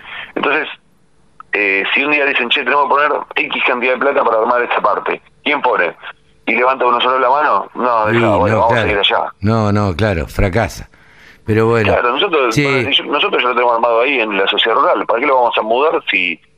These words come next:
Speaker 1: o sea, van a llevarse el beneficio de nuestro laburo? O sea, paguemos entre todos
Speaker 2: Claro.
Speaker 1: y usémoslo entre todos, o los que ponemos la plata lo usamos y ya.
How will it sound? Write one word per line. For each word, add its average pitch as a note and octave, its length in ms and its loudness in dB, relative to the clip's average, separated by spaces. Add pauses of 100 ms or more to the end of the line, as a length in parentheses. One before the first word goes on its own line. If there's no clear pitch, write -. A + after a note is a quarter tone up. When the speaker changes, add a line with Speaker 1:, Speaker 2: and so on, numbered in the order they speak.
(320)
Speaker 1:
o - 80 0
sea, A2+ 160 2
van A#2+ 180 2
a B2+ 40 0
llevarse B2 320 0
el A#2 80 0
beneficio A#2 600 0
de B2+ 320 0
nuestro A#2 300 0
laburo? F#3+ 580 2 (480)
O - 60 -4
sea, F2+ 300 0 (580)
paguemos C3 360 0
entre D3+ 180 -4
todos F3+ 480 2 (280)
Speaker 2:
Claro. A2 360 2
Speaker 1:
y G2 400 -2
usémoslo A#2+ 360 0
entre G#2+ 180 -2
todos, A2 460 2
o F2 480 2
los F#2+ 280 0
que F#2+ 240 -2
ponemos B2+ 360 0
la C#3 100 0
plata E3 300 0
lo G#2+ 120 0
usamos G2+ 420 0 (140)
y E3 120 -4
ya. C3+ 240 0